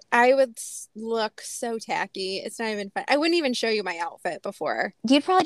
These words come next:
Speaker 2: just have
Speaker 1: Because
Speaker 2: on head to toe gold lame sparkles. Like,
Speaker 1: You
Speaker 2: head to toe,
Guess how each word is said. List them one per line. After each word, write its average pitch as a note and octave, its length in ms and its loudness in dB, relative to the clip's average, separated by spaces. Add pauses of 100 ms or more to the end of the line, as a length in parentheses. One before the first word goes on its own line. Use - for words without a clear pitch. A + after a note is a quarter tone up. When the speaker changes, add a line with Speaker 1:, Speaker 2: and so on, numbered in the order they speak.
Speaker 2:
just - 80 -4
have A#3 120 6
Speaker 1:
Because A#3 160 2
Speaker 2:
on A#3+ 60 -4
head A3+ 240 -2
to D4 140 -8
toe G3+ 400 -4 (180)
gold G3+ 500 0
lame F#3 540 -8 (240)
sparkles. - 680 -12 (200)
Like, F#3+ 300 -6
Speaker 1:
You F4 140 2
Speaker 2:
head G3+ 160 4
to G#3+ 180 0
toe, F3+ 400 2